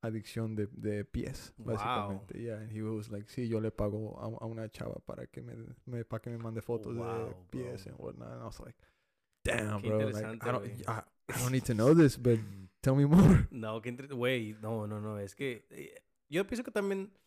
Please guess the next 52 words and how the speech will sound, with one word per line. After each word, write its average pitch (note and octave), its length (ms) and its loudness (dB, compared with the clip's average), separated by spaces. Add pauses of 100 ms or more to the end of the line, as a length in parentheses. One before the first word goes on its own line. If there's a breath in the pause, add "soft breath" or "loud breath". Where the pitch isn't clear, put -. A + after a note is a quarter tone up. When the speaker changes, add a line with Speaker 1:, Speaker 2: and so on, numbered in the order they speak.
(200)
Speaker 2:
no D#3+ 120 2
es F#3 80 2
de G#3 60 -2
que G3+ 100 -8
yo F#3+ 100 4
diga F#3 220 2
que - 80 -6
las D#3 140 -2
redes C3+ 240 0
sociales C3+ 720 -6
hacen A#2 300 -6
que B2+ 100 -6
la G#2+ 80 -4
gente G#2 260 -8
sea A2+ 160 -8
rara, G#2+ 260 -6
porque G#2+ 220 -16
siento A2 320 -10
que C3 120 -10
Speaker 1:
Ujú. A2+ 80 -4
Speaker 2:
hay, A2 100 -4
ha A2 140 -10
habido A2+ 260 -6
gente A2 260 -8
rara G#2+ 240 -6
todo G#2 100 -10
el G2 60 -10
tiempo. G2+ 340 -10 (280 soft breath)
Antes F3 180 -6
de B3+ 100 -4
las G#3 120 0
redes F#3 160 -4
sociales E3+ 300 -2
había C#3+ 140 -2
mucha D#3 200 -8
gente D3+ 180 -10
muy D3 140 -4
rara C3 180 -2
también. A2+ 240 -4 (260 soft breath)
Yo G3+ 340 -2 (300)
conozco D3+ 480 0
camaradas, D#3 500 -2 (120)
no, A2+ 120 -12
cam-, F#2+ 240 -10
no A#2 140 -6
puedo C3 140 -6
decir A2+ 120 -8
camaradas, G2+ 480 -8
ex A2 240 -10
coworkers, C#3 640 -4
bro, B2+ 300 -4 (120)
Speaker 1:
Ujú. B2 240 -10